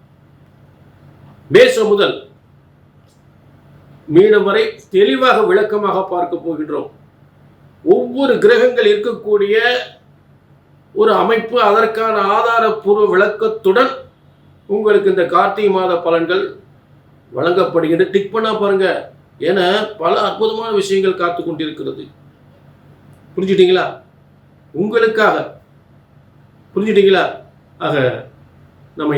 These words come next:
எல்லா ராசிக்குமே பார்ப்போம். இது வந்து பொது பலன், அதே நேரத்துல பொதுவான பலன். சரிங்களா?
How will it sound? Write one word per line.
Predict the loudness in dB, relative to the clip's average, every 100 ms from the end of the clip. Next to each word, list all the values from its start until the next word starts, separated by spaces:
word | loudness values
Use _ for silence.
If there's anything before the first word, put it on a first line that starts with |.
| 4
எல்லா | 4 4
ராசிக்குமே | 2 0 -2 -2 -2 -4 -14 _ -8
பார்ப்போம். | -6 -6 -2
இது | 0
வந்து | 0 0 -2
பொது | -4 -2
பலன், | -6 -4
அதே | -4 -4
நேரத்துல | -6 -10 -10 -10
பொதுவான | -10 -8 -8 -8 -8
பலன். | -8 -8 -10 -20 -20 -20 -20 _ -20 -20 _ -4
சரிங்களா? | -2 0 0